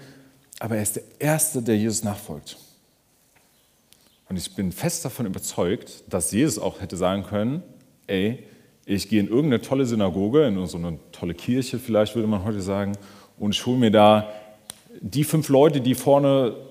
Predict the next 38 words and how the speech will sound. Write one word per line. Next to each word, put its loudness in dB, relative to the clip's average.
stehen 0
und -6
ab -4
und -4
zu -4
mal 0
eine 0
Predigt -6
halten, -4
weil 0
die -6
haben's -6
ja -6
verstanden. -12
Ne, -4
die -4
sind -4
vom -6
Fach, -6
die -12
kennen -6
sich -10
aus, 2
die -2
wissen, -2
wie 0
man 0
zu -8
den -2
Leuten 0
redet, -6
die 0
hole -4
ich -8
mir -4
in -4
mein -4
Team.“ -10